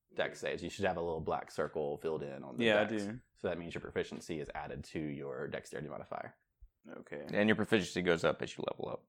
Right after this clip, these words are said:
Speaker 2: Cool.
Speaker 1: So you start to climb down Finch. It's a pretty far climb. So we're gonna switch back over to Astra and Felomir.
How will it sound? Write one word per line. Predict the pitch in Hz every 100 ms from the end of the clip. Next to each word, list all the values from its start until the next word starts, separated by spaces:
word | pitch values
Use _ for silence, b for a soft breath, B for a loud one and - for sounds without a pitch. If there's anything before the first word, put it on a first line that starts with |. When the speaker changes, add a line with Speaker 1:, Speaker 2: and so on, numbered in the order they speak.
| _ _ _ _ _ _ -
Speaker 2:
Cool. | 175 160 _ _ _ _ _
Speaker 1:
So | - 135 135 131 -
you | 131
start | 110 135
to | 127
climb | - 123 120
down | 113 107
Finch. | 104 110
It's | 104
a | 104
pretty | - 101
far | 98 101 98
climb. | 95 87 101 - _ _ _ _ _ _ _ _ - -
So | - 101
we're | 92 92
gonna | 90 82
switch | - 90 -
back | 85 82
over | 87 82 80
to | - 80 78 -
Astra | - 85 - 92 87 -
and | 80 78
Felomir. | 92 92 82 80